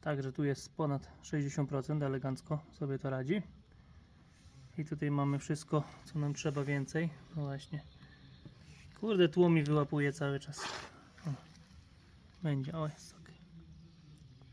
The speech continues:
Dwieście czterdzieści pięć watów.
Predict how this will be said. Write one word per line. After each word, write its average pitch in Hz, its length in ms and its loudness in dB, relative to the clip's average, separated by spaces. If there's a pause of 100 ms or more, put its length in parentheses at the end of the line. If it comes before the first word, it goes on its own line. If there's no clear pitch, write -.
(1400)
Dwieście 156 300 -2
czterdzieści 143 540 -4
pięć 139 220 0
watów. 190 360 0